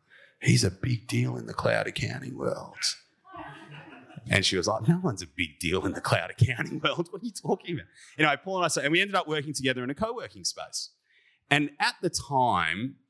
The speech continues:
Virtual C F O was just sort of growing. You know, cloud accounting was really starting to catch hold. And Paul's office was next to mine. And we were doing this. The cloud accounting was sort of in the middle. Paul was using cloud accounting to champion compliance,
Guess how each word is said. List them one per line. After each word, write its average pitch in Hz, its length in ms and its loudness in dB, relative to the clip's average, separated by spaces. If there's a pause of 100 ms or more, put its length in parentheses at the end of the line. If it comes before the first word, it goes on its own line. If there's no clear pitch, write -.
(120)
Virtual 170 300 4
C 107 180 4
F 95 100 -2
O 104 140 2
was 107 160 -2
just 107 180 0
sort 110 180 2
of 101 80 -4
growing. 101 760 0 (100)
You 160 80 -6
know, 120 220 4
cloud 127 340 2
accounting 107 420 -6
was 87 140 -6
really 101 160 -6
starting 98 340 4
to - 80 -20
catch 92 200 -4
hold. 95 260 2 (480)
And 131 160 2
Paul's 165 320 2
office 127 260 -2
was 104 120 0
next 104 220 0
to 120 60 0
mine. 127 280 4 (880)
And 120 160 6
we 151 80 6
were 208 100 4
doing 165 200 2
this. 117 160 2
The 131 140 -6
cloud 190 360 2
accounting 151 400 2
was 113 120 4
sort 120 160 2
of 104 80 -4
in 98 100 -4
the 92 40 -4
middle. 85 320 -2 (600)
Paul 156 180 10
was 175 160 4
using 151 240 2
cloud 117 320 2
accounting 98 380 -4
to - 80 -16
champion 95 580 0
compliance, 104 960 2